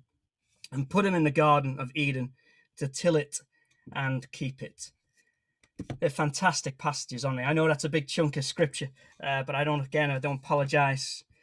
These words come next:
uh, for reading that to us, and we will come back to them in a moment.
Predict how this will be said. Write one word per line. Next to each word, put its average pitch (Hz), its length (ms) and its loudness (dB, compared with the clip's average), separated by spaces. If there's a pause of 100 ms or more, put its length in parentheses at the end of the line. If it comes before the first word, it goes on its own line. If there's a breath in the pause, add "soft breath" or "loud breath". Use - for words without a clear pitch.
(220)
uh, 131 200 -2
for 131 220 -4
reading 143 280 2
that 135 160 0
to 160 140 0
us, 139 80 0
and 139 100 4
we 147 80 4
will 151 220 6
come 143 280 0
back 151 300 0
to - 140 -4
them 143 260 0 (400 soft breath)
in 147 180 0
a 139 40 2
moment. 151 340 2